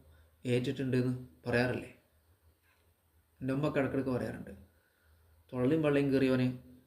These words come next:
അത്, അത് നറക്കാനും പടച്ചോനെ അറിയാമെന്ന്" എൻ്റെ ഉമ്മ പറയാറുണ്ട്.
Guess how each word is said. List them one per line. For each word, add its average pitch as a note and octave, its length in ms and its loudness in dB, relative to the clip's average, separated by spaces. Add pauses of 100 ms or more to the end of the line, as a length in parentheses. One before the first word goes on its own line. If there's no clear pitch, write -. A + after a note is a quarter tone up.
(140)
അത്, B2+ 160 -2 (280)
അത് C3+ 160 -4
നറക്കാനും C#3 440 -2
പടച്ചോനെ B2+ 400 0
അറിയാമെന്ന്" A#2 340 -2 (300)
എൻ്റെ B2+ 180 -6
ഉമ്മ B2+ 160 0
പറയാറുണ്ട്. A2+ 400 -2